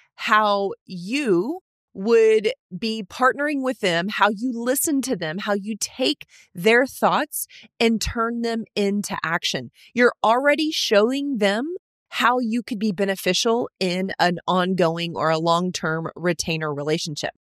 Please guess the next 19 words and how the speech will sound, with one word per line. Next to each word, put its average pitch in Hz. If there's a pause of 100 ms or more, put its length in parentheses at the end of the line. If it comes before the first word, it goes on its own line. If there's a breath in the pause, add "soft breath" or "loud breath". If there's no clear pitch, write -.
I 240
love 214
to -
do 202
this, 202
and 190
I 175
see 240
that 208
this 196
is 175
a 165 (160)
big, 214
big 190
missing 185
key 226 (340)
in 233
discovery 214
calls. 107